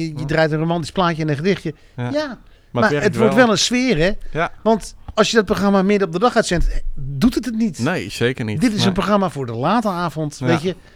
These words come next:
Speaker 1: Eh, eh, tien tot twaalf, kaarsje op tafel,
Speaker 2: Ja.
Speaker 1: romantisch muziekje op, gedichtje erbij, eh, thuis een, een, een, een stokbroodje, een kaasje, eh, weet je, ehm.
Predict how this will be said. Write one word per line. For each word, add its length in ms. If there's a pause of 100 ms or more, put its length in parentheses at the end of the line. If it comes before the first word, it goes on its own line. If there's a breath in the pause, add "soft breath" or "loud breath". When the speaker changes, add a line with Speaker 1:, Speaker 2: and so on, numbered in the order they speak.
(120 soft breath)
Speaker 1:
Eh, 480
eh, 120
tien 180
tot 120
twaalf, 500 (320 soft breath)
kaarsje 400
op 100
tafel, 560 (200 soft breath)
Speaker 2:
Ja. 80
Speaker 1:
romantisch 300
muziekje 440
op, 200 (260 loud breath)
gedichtje 480
erbij, 500
eh, 260 (100)
thuis 280
een, 160
een, 180 (140)
een, 280
een 140
stokbroodje, 600
een 160
kaasje, 600 (180)
eh, 80 (760 loud breath)
weet 220
je, 260
ehm. 240